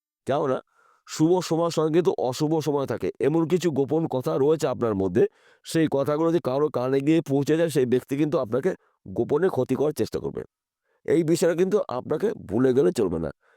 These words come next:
এইবার একটি কথা বলি, প্রত্যেকটা বিনোদন বলে আজকেও বলবো, আজকের আলোচনা কিন্তু সার্বিক রাশিফল, কোনো মানুষকে নিয়ে ব্যক্তিগত আলোচনা করছি না। কেননা সিংহ রাশির জাতক বা জাতিকারা পৃথিবীতে লাখ লাখ কোটি কোটি রয়েছে,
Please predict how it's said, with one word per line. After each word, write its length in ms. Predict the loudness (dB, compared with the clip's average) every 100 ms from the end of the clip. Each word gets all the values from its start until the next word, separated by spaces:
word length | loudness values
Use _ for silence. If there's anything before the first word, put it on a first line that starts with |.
| _ 0
এইবার 260 | 4 4
একটি 180 | 4 0 0
কথা 220 | 0 0
বলি, 200 | 0 -2 0
প্রত্যেকটা 380 | -2 -2 0 0
বিনোদন 360 | 2 2 2 2
বলে 140 | 2
আজকেও 280 | 0 0 0
বলবো, 260 | 2 0 -2 -8 _
আজকের 320 | -8 -6 -2 0
আলোচনা 360 | 0 0 0 0
কিন্তু 200 | 0 0
সার্বিক 340 | -2 -2 0
রাশিফল, 380 | 0 -4 -8 -8 -10 _ _ _ _ _ _ -4
কোনো 180 | 0 2
মানুষকে 400 | 2 -2 0 -2 -2 -4
নিয়ে 300 | 0 2 4 0 0
ব্যক্তিগত 460 | -4 -2 -2 -2 -2
আলোচনা 300 | -2 0 0
করছি 320 | -2 -4 -6
না। 100 | -10 -12 _ _ _ _ _ _ _ _ -2
কেননা 320 | 0 2 0 -6 _ _ _ _ _ _ _ _ _ _ -10
সিংহ 280 | 0 2 2
রাশির 260 | 4 2
জাতক 260 | 2 0 -2
বা 100 | -2
জাতিকারা 460 | -2 -2 -2 0 0
পৃথিবীতে 440 | 2 2 2 2 2
লাখ 200 | 2 0
লাখ 140 | -2 0
কোটি 220 | -2 -2
কোটি 220 | -2 0 0
রয়েছে, 280 | 0 -4